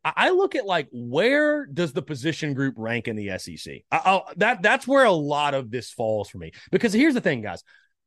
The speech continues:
Not everybody can be an A. Not every group can be an A. It's just like, not everybody can be a ninety-nine on Madden, right? Like, that, that has to be special. So when you're talking about, well, this group's an A, this group's an A plus. Like, when I gave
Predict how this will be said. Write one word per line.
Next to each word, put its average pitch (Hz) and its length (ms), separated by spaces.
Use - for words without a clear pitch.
Not 262 460
everybody 185 560
can 143 200
be 123 160
an 107 160
A. 87 300
Not 247 220
every 247 260
group 175 400
can 143 160
be 117 140
an 113 60
A. 104 100
It's 185 160
just 302 180
like, 254 240
not 285 320
everybody 262 360
can 226 120
be 214 120
a 180 40
ninety-nine 160 920
on 104 180
Madden, 85 480
right? 233 200
Like, 208 140
that, 233 120
that 254 180
has 233 220
to 190 80
be 185 100
special. 160 360
So 175 100
when 214 80
you're 247 80
talking 240 160
about, 160 140
well, 151 140
this 269 160
group's 151 260
an 165 160
A, 196 260
this 160 160
group's 151 220
an 139 80
A 147 140
plus. 233 260
Like, 170 220
when 156 180
I 220 140
gave 269 340